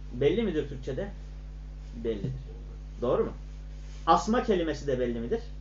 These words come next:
Asma, bir şeye asma, bellidir. Peki, kulak asmanın lügat anlamı nedir? Bellidir. Kulağı koparırsın,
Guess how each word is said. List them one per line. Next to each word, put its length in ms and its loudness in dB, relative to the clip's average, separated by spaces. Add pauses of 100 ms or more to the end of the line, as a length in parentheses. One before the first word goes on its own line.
(960)
Asma, 380 -4
bir 100 0
şeye 220 0
asma, 280 -4 (220)
bellidir. 320 -2 (1000)
Peki, 360 6 (460)
kulak 320 6
asmanın 1800 0 (840)
lügat 360 4
anlamı 360 4
nedir? 260 2 (1300)
Bellidir. 420 6
Kulağı 340 2
koparırsın, 560 0